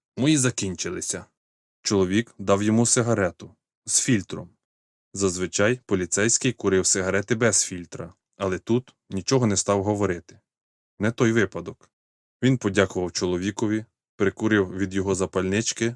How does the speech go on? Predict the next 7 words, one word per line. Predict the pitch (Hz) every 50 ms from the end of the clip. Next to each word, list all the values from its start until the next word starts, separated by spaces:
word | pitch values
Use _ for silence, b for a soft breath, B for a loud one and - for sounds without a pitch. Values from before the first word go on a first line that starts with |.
| - -
і | 107 98
став | - - - 107 113
поруч, | - - - 104 95 87 85 - - - - _ _ _ _ _ _ -
поклавши | - 104 - - 104 98 95 - - - 92
руки | 90 104 113 - - 127 117 113 -
на | 107 110
поручень, | 104 - 104 95 90 85 82 - - - 85 82